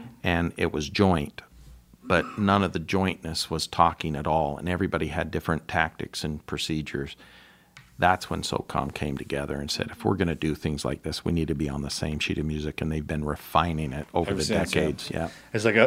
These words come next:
Speaker 2: uh, up to each, each portion is so sharp, but then they also fit with the other ones. I mean, it's a, it's a package.
Speaker 1: Yeah.
Speaker 2: And it's every guy, when something presents itself, there's something to step in and deal with it. Like, you don't have to have somebody roll around trying to figure it out. We got somebody for it.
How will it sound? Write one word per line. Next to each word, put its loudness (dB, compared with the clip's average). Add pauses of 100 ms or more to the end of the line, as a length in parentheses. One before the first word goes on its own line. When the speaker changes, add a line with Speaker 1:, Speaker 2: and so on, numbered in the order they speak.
Speaker 2:
uh, 4
up 2
to -4
each, 2 (180)
each 2 (240)
portion 2
is -2
so 4
sharp, 2
but -4
then 0
they 2
also 4
fit -2
with 0
the 2
other 4
ones. -10
I -6
mean, -4
it's -2
a, -8
it's -4
a -6
package. 0
Speaker 1:
Yeah. 0 (140)
Speaker 2:
And 8
it's 0
every 8
guy, 10
when 6
something 6
presents 6
itself, 4
there's 4
something 8
to 2
step 6
in 8
and 2
deal 10
with 8
it. -6 (600)
Like, 0
you 6
don't 6
have 8
to -4
have 6
somebody 8
roll 8
around 6
trying 2
to -8
figure 4
it 6
out. 8
We 4
got 2
somebody 0
for 2
it. -14